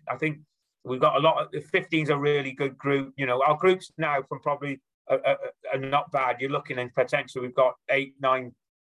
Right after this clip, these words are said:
scholars in, in, in, you know, potentially, especially in the Y D P now, because it has changed 'cause of Brexit, where we used to go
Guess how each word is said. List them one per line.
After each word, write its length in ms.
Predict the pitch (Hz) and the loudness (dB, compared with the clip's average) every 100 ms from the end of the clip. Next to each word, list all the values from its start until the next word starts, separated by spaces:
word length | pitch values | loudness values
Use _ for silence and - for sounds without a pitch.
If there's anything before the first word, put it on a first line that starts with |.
| _ - | _ -20
scholars 460 | - 135 135 123 | -6 2 2 2
in, 120 | 127 123 | -4 -6
in, 240 | 127 131 | -6 -6
in, 140 | 131 131 | -8 -2
you 100 | 135 | 2
know, 120 | 123 | 2
potentially, 840 | - 156 139 135 - 127 127 127 - _ | 0 -2 -2 -2 -2 -2 -2 -6 -10 _
especially 320 | - 147 139 | -2 0 0
in 60 | 127 | 0
the 60 | |
Y 240 | 123 127 120 | 4 4 4
D 200 | 120 117 - | -2 -10 -4
P 180 | 127 | -4
now, 260 | 117 110 110 _ _ 123 | -2 -2 -4 _ _ -4
because 220 | 131 139 131 | 0 0 2
it 120 | 135 | 2
has 220 | 139 139 | 4 2
changed 340 | - 131 131 - | 0 0 0 -4
'cause 120 | 123 | -4
of 80 | - | 0
Brexit, 420 | 135 - - 113 | -2 -2 -8 2
where 160 | 131 | 2
we 100 | 127 131 | 2 -2
used 160 | 143 | -4
to 60 | 147 | 0
go 280 | 135 131 | 4 4